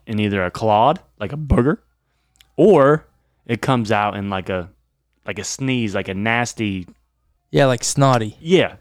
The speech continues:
Speaker 1: and that's what I was
Speaker 2: Runny?
Speaker 1: looking for. Run, runny, runny nose, snotty, whatever.
Speaker 2: Yeah.
Speaker 1: You know, it goes everywhere. Guess where that shit's going if you're moving?
Speaker 2: Back,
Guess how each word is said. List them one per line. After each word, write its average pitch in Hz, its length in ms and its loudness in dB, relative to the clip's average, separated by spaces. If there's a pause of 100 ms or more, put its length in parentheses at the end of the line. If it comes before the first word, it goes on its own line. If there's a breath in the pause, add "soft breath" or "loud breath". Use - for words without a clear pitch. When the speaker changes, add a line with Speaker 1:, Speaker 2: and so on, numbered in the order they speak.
(100)
Speaker 1:
and 165 140 -10
that's 113 220 -6
what 92 80 -12
I 85 60 -12
was - 100 -14
Speaker 2:
Runny? 123 320 4
Speaker 1:
looking 113 180 -4
for. 127 140 -20
Run, 120 340 2
runny, 160 460 0
runny 139 280 2
nose, 135 360 0
snotty, 127 340 -2
whatever. 135 500 0
Speaker 2:
Yeah. 107 120 0 (160 soft breath)
Speaker 1:
You 120 100 0
know, 123 140 4
it 120 80 -2
goes 139 240 2
everywhere. 135 520 -2 (600)
Guess 196 260 0
where 196 120 2
that 143 140 0
shit's - 280 -2
going 120 260 -2
if 98 160 -8
you're 98 80 -8
moving? 95 360 -6 (920)
Speaker 2:
Back, 113 260 -4